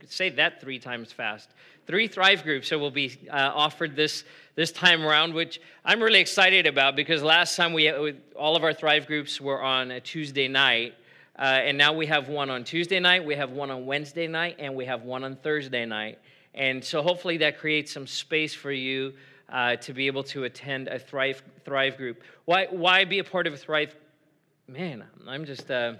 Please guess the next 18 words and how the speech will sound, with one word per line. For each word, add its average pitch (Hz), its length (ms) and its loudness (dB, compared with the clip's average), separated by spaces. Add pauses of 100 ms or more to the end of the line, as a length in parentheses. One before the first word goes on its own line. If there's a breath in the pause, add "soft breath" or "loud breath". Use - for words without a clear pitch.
(200)
I'm 156 160 -2
all 156 100 2
tongue-tied. 160 480 2 (920 loud breath)
A 156 100 0
Thrive 180 420 2
group. 123 260 -6 (420 soft breath)
Uh, 143 280 0
why, 147 420 -2
why 165 160 2
be 165 140 -2
a 160 40 -2
part 156 220 -4
of 123 180 -6
one? 120 240 -12 (540 soft breath)
Well, 180 200 2
as 196 300 4
you 240 140 6
know, 165 580 4